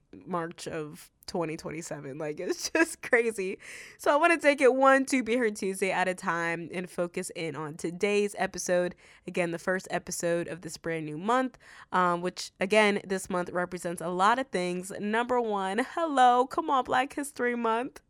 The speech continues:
okay? Like, we gotta celebrate big. It's a huge month in history, and there's so much to discuss, so much to talk about. I think the,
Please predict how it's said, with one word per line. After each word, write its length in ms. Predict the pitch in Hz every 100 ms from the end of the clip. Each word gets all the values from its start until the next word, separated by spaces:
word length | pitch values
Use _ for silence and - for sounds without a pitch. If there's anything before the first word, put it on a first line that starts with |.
| -
okay? 640 | 262 302 - 339 285 294
Like, 640 | 359 294 247 233 - - - - - - -
we 100 | 240
gotta 260 | 226 226
celebrate 600 | 339 240 254 269 320 330
big. 420 | 349 320 311 311 -
It's 200 | 233 226
a 180 | 208 285
huge 480 | 247 240 254 233 -
month 380 | 220 208 202 202
in 240 | - 185 208
history, 640 | 196 - 190 185 185 180
and 260 | 170 170 175
there's 260 | 180 226
so 300 | - 196 220
much 300 | 269 262 262
to 100 | 220
discuss, 480 | 202 185 - 175 185
so 180 | - 190
much 260 | 190 185
to 80 | 170
talk 300 | 175 175 180
about. 340 | 180 170 165 - _ _ _ - -
I 120 | 190
think 340 | - 185 196
the, 320 | - 185 175